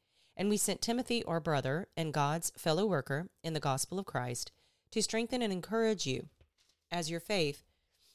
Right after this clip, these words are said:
so that no one would be disturbed by these afflictions. For you yourselves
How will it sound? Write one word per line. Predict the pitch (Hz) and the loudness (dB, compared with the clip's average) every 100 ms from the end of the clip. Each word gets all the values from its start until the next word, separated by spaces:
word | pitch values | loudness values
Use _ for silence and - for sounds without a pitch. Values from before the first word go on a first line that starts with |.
| _ _ _ | _ _ _
so | - 208 | -2 0
that | 190 180 | 0 0
no | 170 185 | 0 2
one | 220 233 233 - - | 2 0 -4 -10 -8
would | 175 160 | -6 -2
be | 165 | -2
disturbed | 156 - - 233 151 135 - | 0 0 0 2 2 -2 -6
by | - 151 | -4 -2
these | 143 139 | -2 -4
afflictions. | 156 180 - - 90 104 - - _ _ _ _ _ _ _ | -4 -4 -2 -2 -4 -2 -2 -4 _ _ _ _ _ _ _
For | - 196 | -2 0
you | 190 | 2
yourselves | 226 285 - 165 143 139 - | 0 0 0 2 0 0 -2